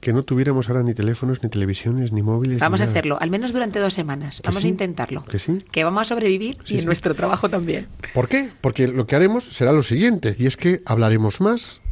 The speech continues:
Speaker 1: jugaremos más, pasearemos más, nos contaremos cuentos a nuestros hijos pequeños, ellos nos contarán sus historias, incluso rezaremos juntos, un ratito, un ratito.
Speaker 2: Y por último,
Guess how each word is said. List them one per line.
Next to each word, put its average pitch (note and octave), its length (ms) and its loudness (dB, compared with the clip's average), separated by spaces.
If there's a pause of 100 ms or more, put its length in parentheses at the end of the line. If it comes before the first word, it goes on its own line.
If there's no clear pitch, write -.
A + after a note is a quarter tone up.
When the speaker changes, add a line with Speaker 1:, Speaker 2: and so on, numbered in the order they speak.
(260)
Speaker 1:
jugaremos G2+ 640 2
más, E3+ 400 2 (380)
pasearemos G2 720 2
más, D#3+ 400 2 (460)
nos G2+ 160 -2
contaremos F#2 480 0
cuentos F3+ 600 0 (760)
a - 80 -4
nuestros F#2 320 -4
hijos F2+ 220 -4
pequeños, F3 500 0
ellos G#2 160 0
nos G2 140 -2
contarán F#2+ 300 -2
sus F#2+ 200 -6
historias, E3 480 0 (480)
incluso B2+ 420 0
rezaremos G#2 460 0
juntos, F#3+ 480 0 (160)
un C#3+ 120 0
ratito, A3+ 440 0 (760)
un A2+ 100 2
ratito. G3 400 -2 (1400)
Speaker 2:
Y G3+ 100 0
por A3+ 160 2
último, A3 320 0